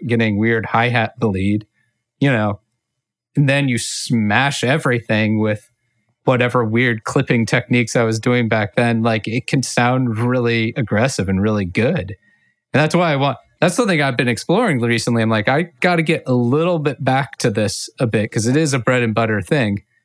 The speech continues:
to, uh, really get like that. 'Cause I've been so much all, all about getting really great natural tones on everything that I can forget the big picture that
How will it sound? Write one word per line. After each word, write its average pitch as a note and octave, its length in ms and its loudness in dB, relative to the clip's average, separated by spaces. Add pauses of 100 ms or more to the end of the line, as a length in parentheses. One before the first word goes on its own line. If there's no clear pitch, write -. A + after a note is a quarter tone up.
(120)
to, G#2+ 300 0
uh, G#2 220 -2 (800)
really A#2+ 480 0 (180)
get B2+ 160 -2
like A2 200 -2
that. C3 180 0
'Cause - 100 -6
I've A#2+ 100 2
been A2+ 140 0
so C#3 220 0
much A#2+ 200 0
all, A#2 320 0 (100)
all B2+ 200 4
about A2+ 380 0 (180)
getting A2+ 220 2
really A2+ 260 0
great A2+ 320 -2
natural A2+ 400 0
tones B2 320 0
on G#2 160 0
everything G2 580 -2
that F#2 200 -2 (480)
I C#3 100 0
can B2+ 240 2
forget D3 580 0
the A#2+ 140 0
big A#2 260 0
picture C3 380 0
that G#2+ 220 -2